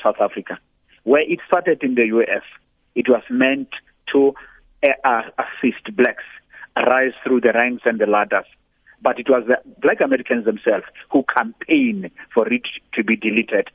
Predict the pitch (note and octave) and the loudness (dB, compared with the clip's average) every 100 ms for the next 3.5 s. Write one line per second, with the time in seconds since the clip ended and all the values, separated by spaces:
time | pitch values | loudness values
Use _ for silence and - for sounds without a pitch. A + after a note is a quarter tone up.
0 | - - B2 A#2+ A#2 A2+ - A2+ G#2+ G#2+ | -14 -2 0 2 2 0 0 -2 0 -2
1 | - A2+ G2 - - - - A#2+ A2+ B2 | -2 -2 -6 -10 -18 -10 -2 0 2 0
2 | B2+ - - A#2+ A#2 B2 B2+ A#2+ A2 - | -2 -8 -8 -6 0 0 2 0 -2 -2
3 | C#3 C3+ - B2+ | 0 0 -2 -2